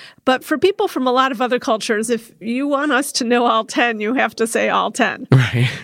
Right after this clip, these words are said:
Speaker 1: And so for Japanese, um, so many times when they go outside Japan, they tell me, "Oh, well, they didn't get what I was trying to say." And then, you know, often they realize, "Well, maybe I wasn't clear enough."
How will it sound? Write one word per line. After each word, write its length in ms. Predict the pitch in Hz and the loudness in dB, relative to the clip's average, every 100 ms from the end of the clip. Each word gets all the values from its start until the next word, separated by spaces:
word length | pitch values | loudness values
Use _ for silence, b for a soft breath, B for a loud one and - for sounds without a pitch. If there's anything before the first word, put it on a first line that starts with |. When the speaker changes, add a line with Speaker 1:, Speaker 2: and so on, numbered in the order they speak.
| B | B
Speaker 1:
And 200 | - 277 | -2 0
so 220 | - 302 302 | 2 2 0
for 160 | 320 | -4
Japanese, 880 | 233 320 339 339 285 320 320 277 226 | 0 0 0 0 0 0 0 0 0
um, 840 | 262 240 233 220 214 190 - - | 0 2 0 -2 -6 -12 -14 -12
so 220 | 220 294 285 | -2 0 0
many 260 | 285 285 | 0 0
times 520 | 254 262 254 247 247 | 0 0 0 0 -2
when 140 | 233 220 | -2 0
they 140 | 214 | 0
go 380 | 202 196 175 226 | 0 -2 0 2
outside 400 | 220 196 220 202 | 2 0 -2 -2
Japan, 460 | 220 214 220 220 202 | -2 -2 -2 -2 -2
they 100 | 208 | -2
tell 240 | - 202 | -2 -2
me, 300 | 208 202 208 B B B B - | -2 -4 -4 B B B B 0
"Oh, 360 | 269 277 247 | 2 2 0
well, 580 | 220 226 220 214 214 - _ _ _ _ _ - | 0 0 2 0 -2 -6 _ _ _ _ _ -8
they 220 | 240 285 | 0 0
didn't 280 | 330 349 277 | 2 0 0
get 260 | 269 294 | 0 0
what 160 | 240 240 | 0 0
I 120 | 226 | 0
was 180 | 214 226 | 0 -4
trying 340 | - 247 214 | -2 -2 0
to 80 | 214 | -2
say." 680 | 214 - 247 220 208 196 196 | -2 0 2 2 0 0 -2
And 200 | 214 226 | -2 -2
then, 320 | 240 226 220 | -2 -2 -2
you 80 | 247 | 0
know, 60 | |
often 300 | 247 285 269 | 2 0 0
they 120 | 247 240 | 0 2
realize, 500 | 247 233 220 220 240 | 2 2 0 -2 -2
"Well, 200 | 226 208 | -2 0
maybe 460 | 226 240 240 247 | -2 -2 -2 -2
I 180 | - 220 | 0 -2
wasn't 500 | 202 214 208 208 - | 0 -2 0 -6 -8
clear 380 | - 269 269 214 | -6 -2 0 0
enough." 380 | 180 - - | -4 -10 -14